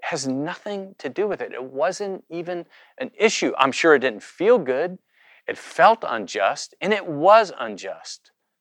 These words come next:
But it was the way it was, and it was culturally accepted. Could that happen today? Is it happening today? It is, in many different ways. So what do we do?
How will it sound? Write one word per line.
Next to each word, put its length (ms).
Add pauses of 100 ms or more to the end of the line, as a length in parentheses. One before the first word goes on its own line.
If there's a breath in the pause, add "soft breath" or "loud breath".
(580)
But 140
it 100
was 460
the 80
way 440
it 280
was, 640 (680)
and 280
it 80
was 260
culturally 880 (400)
accepted. 600 (1500)
Could 120
that 160
happen 360
today? 500 (1200)
Is 140
it 140
happening 500
today? 480 (720)
It 120
is, 520 (1300)
in 240
many 280
different 340
ways. 320
So 240
what 180
do 60
we 160
do? 300